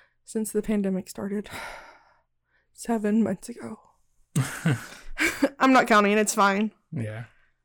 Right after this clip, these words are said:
Speaker 2: I think everyone's not counting, but,
Speaker 1: <laughs>
Speaker 2: uh, I mean, like, I mean,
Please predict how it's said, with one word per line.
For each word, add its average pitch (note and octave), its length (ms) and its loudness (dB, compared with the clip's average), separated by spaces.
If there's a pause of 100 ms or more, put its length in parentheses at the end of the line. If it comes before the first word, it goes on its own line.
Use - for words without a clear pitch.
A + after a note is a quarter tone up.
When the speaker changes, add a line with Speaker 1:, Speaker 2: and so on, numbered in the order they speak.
(380)
Speaker 2:
I B2+ 80 -4
think A#2 160 -2
everyone's G#2 640 -6
not G#2 220 -8
counting, A2+ 500 -6
but, - 480 -14
Speaker 1:
<laughs> - 1160 -18
Speaker 2:
uh, C#3+ 280 6
I E3 100 6
mean, F3+ 340 8 (1200)
like, F3 300 6
I E3 80 2
mean, E3 260 4